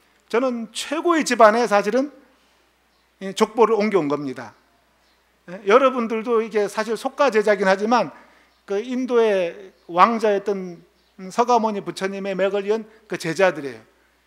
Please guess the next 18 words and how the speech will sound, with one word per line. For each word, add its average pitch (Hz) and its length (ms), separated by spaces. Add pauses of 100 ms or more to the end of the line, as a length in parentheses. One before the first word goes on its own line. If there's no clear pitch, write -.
(160)
그러니까 220 380 (200)
자기 196 280
집안이 233 360
있다 202 160
할지라도 202 460
이 254 340 (200)
이천오백 247 520
년 233 180
동안 214 160
내려오는 208 380
문중 180 340
집안이 196 340
어디 147 160
있습니까, 175 320
세상에? 131 420 (540)
이런 220 180
법맥이 208 440
없어요. 160 460